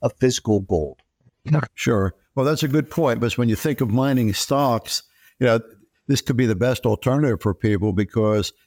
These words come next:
Speaker 2: you know, they can profit in a couple of ways on gold. First, if the price of gold rises, you know, the miner's profit rise. So that's, that's an advantage.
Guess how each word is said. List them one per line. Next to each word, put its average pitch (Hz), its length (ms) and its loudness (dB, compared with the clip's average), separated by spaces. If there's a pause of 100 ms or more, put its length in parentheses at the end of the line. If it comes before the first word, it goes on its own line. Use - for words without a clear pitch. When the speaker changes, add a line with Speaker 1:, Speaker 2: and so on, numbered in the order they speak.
Speaker 2:
you 151 120 2
know, 135 60 2
they 131 80 0
can 131 160 -2
profit 135 320 0
in 117 60 0
a 107 60 -2
couple - 300 -2
of 92 60 2
ways 101 240 0
on 98 140 0
gold. 95 280 2
First, 127 280 -2
if 104 80 -2
the 107 80 0
price 110 340 0 (200)
of 95 100 -2
gold 101 260 0
rises, 101 600 0 (440)
you 107 80 -2
know, 101 60 2
the 98 40 2
miner's 101 340 0
profit - 420 0
rise. 110 340 0
So 101 300 0 (280)
that's, 98 360 0
that's 95 240 0
an 107 120 0
advantage. 92 640 0